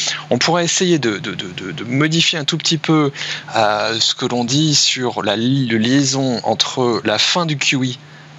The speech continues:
et la remontée des taux. Aujourd'hui, on dit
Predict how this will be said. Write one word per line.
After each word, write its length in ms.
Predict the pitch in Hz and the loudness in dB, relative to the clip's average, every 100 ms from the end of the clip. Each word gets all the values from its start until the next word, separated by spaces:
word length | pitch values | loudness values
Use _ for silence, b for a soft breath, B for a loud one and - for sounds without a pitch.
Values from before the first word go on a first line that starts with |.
| - | -2
et 320 | 131 131 120 - | 2 2 0 0
la 140 | 104 | -2
remontée 280 | 107 95 98 | -2 -4 -4
des 120 | 101 | -4
taux. 340 | - 180 240 - B B B - | 0 2 0 -4 B B B 0
Aujourd'hui, 480 | 131 143 139 151 | 0 2 0 0
on 120 | 139 127 | 0 0
dit 360 | 139 147 123 | 2 2 0